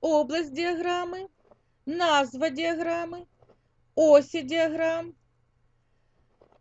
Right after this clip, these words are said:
лінії сітки, легенди, а також назви осей діаграм. Для побудови діаграми використовують вкладку «Вставлення».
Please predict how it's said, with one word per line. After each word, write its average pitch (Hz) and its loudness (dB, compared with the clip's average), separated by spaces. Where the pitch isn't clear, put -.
лінії 339 0
сітки, - -8
легенди, 277 0
а 330 -2
також 427 -2
назви 294 -2
осей 180 -6
діаграм. 170 -8
Для 320 0
побудови 370 2
діаграми 302 2
використовують 330 -2
вкладку 285 0
«Вставлення». 175 -2